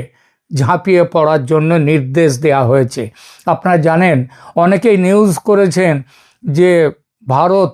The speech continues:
তিন দিক দিয়ে তাদের মিসাইল বাংলাদেশের দিকে তাক করে দাঁড়িয়ে আছে। জয়শঙ্কর যখন দেশে, আহ, বাংলাদেশে এসেছিলেন, তখন যাতে কোনো অপ্রীতিকর ঘটনা ঘটলে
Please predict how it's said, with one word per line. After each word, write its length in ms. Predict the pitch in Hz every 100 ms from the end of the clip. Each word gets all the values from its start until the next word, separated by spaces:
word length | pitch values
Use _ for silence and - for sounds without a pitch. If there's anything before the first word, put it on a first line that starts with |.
| -
তিন 200 | 208 226 208
দিক 180 | 226 190
দিয়ে 260 | 175 214 175 123 123 _ _ _ _
তাদের 300 | 170 170 190
মিসাইল 520 | 165 175 170 196 202 185
বাংলাদেশের 640 | 160 175 180 170 175 190 165
দিকে 220 | 170 175 175
তাক 200 | - 185 -
করে 200 | - 190 175
দাঁড়িয়ে 360 | 165 170 170
আছে। 280 | 156 127 151 127 117 _ _ _ _ _
জয়শঙ্কর 600 | 143 160 170 165 156 165
যখন 240 | 139 156 156
দেশে, 300 | 139 151 - 151
আহ, 420 | 151 151 151 143
বাংলাদেশে 600 | 135 151 147 139 143 170
এসেছিলেন, 500 | 143 143 147 175 202 180
তখন 360 | 156 143 151 123 117 - _
যাতে 220 | 175 165 170
কোনো 180 | 180 170
অপ্রীতিকর 680 | 165 - 214 208 220 202 208
ঘটনা 380 | 160 180 180 180
ঘটলে 340 | 151 170 170